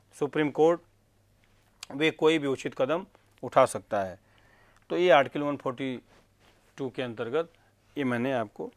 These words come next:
बताया। एक सौ तैंतालीस के अंतर्गत सलाहकारी अधिकारिता मैंने चर्चा कर ही दिया। अब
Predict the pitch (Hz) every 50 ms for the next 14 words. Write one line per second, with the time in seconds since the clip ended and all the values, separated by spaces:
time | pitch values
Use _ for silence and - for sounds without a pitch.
0 | _ _ _ _ _ _ _ _ _ _ 127 113 107 - 110 101 101 95 - -
1 | _ _ _ _ _ _ _ 135 143 139 - 165 147 147 147 139 - 143 139 147
2 | 143 - - 147 135 117 143 135 127 147 131 - 143 139 131 131 - 139 135 147
3 | 143 131 127 - 139 135 123 - 143 139 135 135 135 131 - - 127 120 - 139
4 | 123 110 - 127 139 139 139 143 151 151 - - _ _ _ _ _ _ _ _
5 | _ _ _ _ _ _ _ _ _ _ _ _ _ _ _ _ - - _ _
6 | _ _ 175 190 190 190 208 208 202